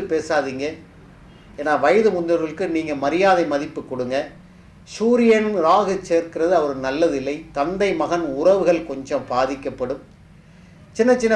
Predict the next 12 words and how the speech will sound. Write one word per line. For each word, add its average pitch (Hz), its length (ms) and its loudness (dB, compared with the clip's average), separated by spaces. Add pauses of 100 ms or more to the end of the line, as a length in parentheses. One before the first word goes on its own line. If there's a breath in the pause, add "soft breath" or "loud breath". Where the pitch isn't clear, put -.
பிரச்சனைகள் 214 480 2
குடும்பத்துல 196 480 2
இருந்தாலும் 165 380 0
விட்டு 156 240 -6
கொடுத்து 151 240 -4 (120)
போங்க. 123 220 0 (1300 soft breath)
ராசிக்கு 233 640 4
அவர் 180 220 4
மூன்று 226 240 2 (100)
குடையவர், 165 320 4
முயற்சி 202 360 0
ஸ்தானாதிபதி 165 600 0